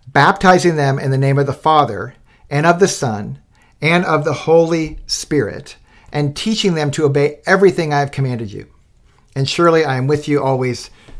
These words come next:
to the very end of the age." I want you to notice the very pattern that he's in, in,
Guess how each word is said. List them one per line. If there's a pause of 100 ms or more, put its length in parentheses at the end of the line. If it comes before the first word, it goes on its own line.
(180)
to
the
very
end
of
the
age." (640)
I
want
you
to
notice (240)
the
very
pattern
that
he's
in,
in,